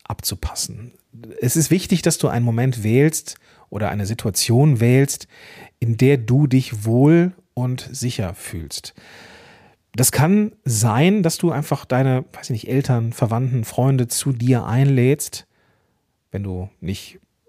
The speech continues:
<laughs> durch den, äh, sozial-, durch die so-, äh, soziale Abgrenzung und die soziale, ähm, den sozi-, sozialen Rückzug noch Freunde hast. Ich wünsche es dir von Herzen. Aber wem auch immer du es sagen möchtest,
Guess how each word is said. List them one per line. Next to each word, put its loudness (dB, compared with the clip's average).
<laughs> -4
durch 2
den, -2
äh, -6
sozial-, -2
durch -2
die -2
so-, -2
äh, -4
soziale 2
Abgrenzung -2
und -4
die 2
soziale, 2
ähm, -2
den -2
sozi-, -2
sozialen 2
Rückzug 0
noch -2
Freunde 0
hast. 2
Ich -10
wünsche 2
es -6
dir -2
von -6
Herzen. -2
Aber 2
wem 2
auch -2
immer 4
du 4
es 2
sagen 0
möchtest, -2